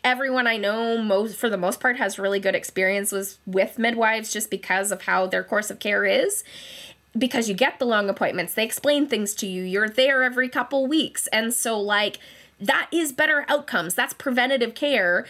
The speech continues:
And that's what, um, could be happening around other reproductive health issues all under one roof. But instead, we've chosen to have a few hospitals here and there. And then, yeah, there are independent abortion providers in this province,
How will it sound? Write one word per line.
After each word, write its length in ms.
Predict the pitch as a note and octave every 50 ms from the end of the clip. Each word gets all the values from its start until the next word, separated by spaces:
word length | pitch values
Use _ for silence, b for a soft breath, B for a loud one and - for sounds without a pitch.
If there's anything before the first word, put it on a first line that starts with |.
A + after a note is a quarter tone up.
| B B B B B -
And 220 | B3+ C4+ C4 C4
that's 400 | C4 C4 C#4 C#4 - - - -
what, 420 | B3+ B3+ B3 A#3+ A3+ - - -
um, 520 | - A3+ A3+ A3 G#3+ G#3 G#3 G#3 G3 G3 F#3+ - -
could 180 | - D#4 C4+
be 140 | A#3+ C4 B3
happening 640 | B3+ A3+ G#3+ G#3 G#3+ A#3 G3+ G3+ G3 G3 F#3+ G3 F#3+ - -
around 400 | G3 G3 G3 F#3+ F#3+ F#3+ F#3+ F#3
other 320 | F3 G3 G#3 G#3+ G#3 G3+
reproductive 520 | F#3+ G3 F#3 F3+ - F#3 F3 F3+ - F#3 -
health 260 | - E3+ F3+ - -
issues 420 | F3+ F3+ - - F3 F3 F3+ F3 F3 -
all 220 | - G3 G3 F#3+ F#3+
under 220 | F3+ F3 E3+ F3
one 160 | F#3 F3+ F3
roof. 580 | F3 F#3+ A#3 B3+ G#3 F3+ F#3 F#3+ C4 - - - B B B B B B B B B B B B B B -
But 240 | A3 G#3 C#4 B3+ A#3+
instead, 520 | B3 A#3 A3+ A#3 - - C4 B3 A#3 A3+
we've 160 | A#3 A3+ A#3+
chosen 560 | - - A3+ G#3 G#3 G3+ G#3 G#3+ G3+ G3 G3
to 580 | G3+ - - A3 G#3 G3+ G3+ G3 G3 F#3+ F#3 F#3
have 260 | - - G#3 G3 G3
a 60 | G3
few 220 | G#3 - A#3 G#3 B3+
hospitals 560 | G3+ F3+ F3+ F#3 - - G3 G3+ G3+ G3+ -
here 160 | A3 G3 G3
and 160 | F#3+ F#3 F#3
there. 440 | F#3+ F#3 F#3+ G3 G3+ G3+ G3+ - -
And 200 | G3+ G#3 G#3 G#3
then, 180 | G#3 G3+ G3+ G#3+
yeah, 320 | A#3+ C#4 C4+ - A#2 C3+
there 300 | C#3+ G3 A#3 A#3 A3 -
are 200 | - G3 G#3+ A#3+
independent 540 | - - G#3+ A3 A3+ A3+ C4+ A#3 G#3+ G#3+ G#3
abortion 380 | G3+ G3+ F#3+ G3+ - - A3+ G#3+
providers 500 | G#3 F#3+ F#3+ E3+ E3+ F3+ F3+ F#3+ G3 G3
in 120 | F#3 F3+
this 120 | F3+ F3+
province, 680 | - - A#3 A#3 G#3+ F3+ D#3+ D#3+ A3 F4 G#4 G4 - -